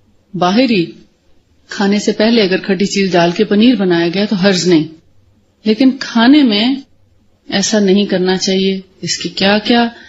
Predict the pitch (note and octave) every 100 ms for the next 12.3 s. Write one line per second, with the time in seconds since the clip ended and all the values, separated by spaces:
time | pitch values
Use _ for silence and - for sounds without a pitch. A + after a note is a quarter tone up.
0 | - - _ F#3+ G3+ A#3 G#3+ G#3 G3+ F#3+
1 | G#3+ G#3+ G#3 - F#3 F#3 G3 G#3+ G#3+ G#3+
2 | G3 E3+ G3+ A#3 A#3 B3+ C4+ - _ _
3 | - A3+ - G3 F3+ G3 G3 F3+ F#3 F#3
4 | F#3+ F3 F3 F3 - F3+ - D#3+ D#3+ D3+
5 | D3 D#3 - _ _ _ - A3 A3 A3
6 | A#3+ C4+ C#4 - - G#3 A3+ G#3+ F#3 -
7 | G#3+ G#3+ - _ _ _ - A3+ A3 G#3
8 | F#3+ F3+ F#3 E3+ E3 F#3 F#3 F#3 G3 -
9 | _ _ F#3+ G3 G#3 - G3 F#3 - _
10 | _ _ _ _ _ - A3+ A#3 A3 -
11 | - _ _ _ _ _ F3+ G3 - -
12 | G3+ G3+